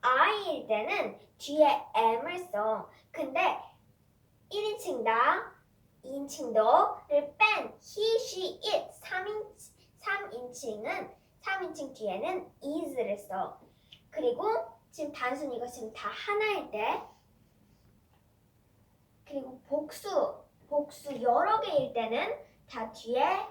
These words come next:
어를 쓰는데 이런 것을 부정할 때는 이 비동사 뒤에 not만 붙이면 돼. 예를 들면 I am a doctor. 안 돼. 지금 비동사 뒤에 not 붙이면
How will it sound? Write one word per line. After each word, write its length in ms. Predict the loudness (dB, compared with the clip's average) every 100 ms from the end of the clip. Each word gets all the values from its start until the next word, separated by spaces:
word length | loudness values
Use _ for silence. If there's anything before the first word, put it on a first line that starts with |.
| -4
어를 460 | 0 4 2 0 -6
쓰는데 680 | -10 -10 -8 -2 0 0 -4 -16 -20 -20 _
이런 340 | -2 0 0
것을 400 | -2 -4 -6 -6
부정할 680 | -10 -6 4 6 6 2 -2
때는 460 | -2 0 0 -2 -10 _ -10
이 180 | -10
비동사 680 | -6 -4 0 0 0 -2 -4
뒤에 300 | -10 2 4 4
not만 680 | 0 0 2 2 2 0 0
붙이면 460 | -6 -10 -8 -8 -6
돼. 200 | -8 -8 -18 -20 4
예를 300 | 6 6 2
들면 580 | 0 0 2 2 0 -2 -16 _ _ 2
I 280 | 4 6 4 -2 -2
am 180 | 0 0
a 160 | -2
doctor. 720 | 2 2 2 0 2 2 2 -6 _
안 260 | -8 -6 2
돼. 320 | 4 4 0
지금 320 | -8 -10 -10
비동사 440 | -14 -10 -10 -8 -12
뒤에 260 | -8 -6
not 340 | -6 -4 -6 -6
붙이면 760 | -14 -10 -8 -6 -2 -2 -4